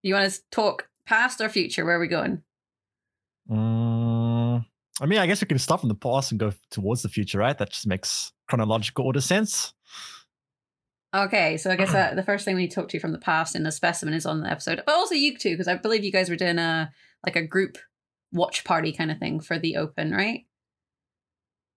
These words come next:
Speaker 2: Mm, yeah, I was, I was doing a watch party with, um, Bushy and I believe Tailbot joined in, Ellis and some others hopped in and out. Um, but yeah, we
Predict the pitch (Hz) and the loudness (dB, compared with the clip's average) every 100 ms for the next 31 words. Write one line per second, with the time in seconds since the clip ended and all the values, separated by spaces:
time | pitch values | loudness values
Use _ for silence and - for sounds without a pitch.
0 | _ _ _ _ - 143 139 135 131 131 | _ _ _ _ -2 2 4 4 4 4
1 | 127 123 123 123 123 123 127 127 120 123 | 4 2 2 2 2 2 2 2 2 2
2 | 127 117 135 139 127 - 135 123 110 107 | 4 4 4 4 2 2 2 2 0 2
3 | 110 - 117 107 107 110 107 104 104 95 | 0 0 -2 0 0 -2 -2 -2 -2 0
4 | 104 - 113 104 98 95 92 95 95 - | -2 -2 0 0 2 0 -2 -4 -6 -2
5 | 104 98 107 - 110 107 101 - 107 110 | -2 0 -4 0 0 2 0 0 0 0
6 | - 101 95 - 107 110 120 - - - | -2 -2 -2 0 0 0 -2 -4 -8 -14
7 | - - 160 156 175 185 196 202 - - | -14 -4 -4 0 0 2 4 2 -2 -4
8 | - 117 113 113 110 110 110 110 _ _ | -2 0 2 2 2 2 0 -2 _ _
9 | - 123 120 110 107 - _ - 123 113 | -4 0 2 0 0 -8 _ -6 -2 -2